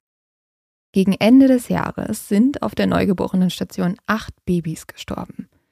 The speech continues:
Also mal ganz kurz nochmal als Vergleich. Zweitausendvierzehn haben wir drei tote Babys, zweitausendfünfzehn haben wir auf einmal acht.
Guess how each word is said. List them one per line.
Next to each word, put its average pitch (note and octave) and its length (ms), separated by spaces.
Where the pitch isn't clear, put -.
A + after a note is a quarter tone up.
Also E3+ 340
mal F#3 100
ganz F#3 280
kurz - 300
nochmal F#3+ 300
als F#3+ 160
Vergleich. F#3 640
Zweitausendvierzehn F3+ 920
haben F#3 120
wir E3+ 140
drei F#3+ 300
tote A#3+ 360
Babys, A#3 380
zweitausendfünfzehn G3 1040
haben F#3 100
wir E3+ 120
auf - 80
einmal E3 280
acht. - 380